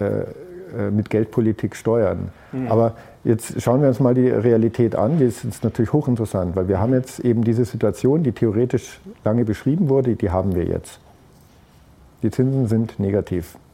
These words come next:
Speaker 1: Es gibt,
Speaker 2: Mhm.
Speaker 1: wir haben ein Schwundgeld. Also zur, äh, Verteidigung von Silvio Gesell muss ich sagen,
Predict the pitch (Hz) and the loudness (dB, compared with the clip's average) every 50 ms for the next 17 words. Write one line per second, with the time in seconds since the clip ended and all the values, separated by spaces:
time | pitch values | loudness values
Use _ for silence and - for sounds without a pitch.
0 | - - 151 - - 123 113 135 175 117 101 101 139 170 143 123 113 - - 110 | -20 -18 -14 -4 -4 -4 -2 0 -2 -2 2 2 2 0 0 -4 -6 -4 -2 -2
1 | 107 101 - - 90 - 87 - - - - - - - - - - - - - | -2 -2 -2 -4 -4 -4 -6 -10 -14 -20 -20 -20 -20 -20 -20 -20 -20 -20 -20 -20
2 | - - - - - - _ - - - - - - 107 107 113 - - 123 113 | -20 -20 -20 -20 -20 -20 _ -20 -20 -20 -18 -4 -2 0 0 0 2 4 4 4
3 | 110 107 - - - - - - - - - - - 110 104 98 - - 104 95 | 4 0 -2 -12 -20 -20 -20 -20 -20 -20 -20 -4 0 0 0 2 0 0 0 2
4 | 92 104 123 139 139 143 135 127 135 131 - - - - 123 113 113 101 - 123 | 2 4 4 4 4 4 2 2 2 -2 -4 -6 0 0 2 2 2 2 4 2
5 | 123 120 123 113 110 110 - 120 113 120 120 117 107 113 104 - 110 101 110 117 | 4 4 2 2 2 0 2 2 2 2 2 2 0 -2 0 2 2 2 4 2
6 | 123 123 113 110 | 2 0 0 -2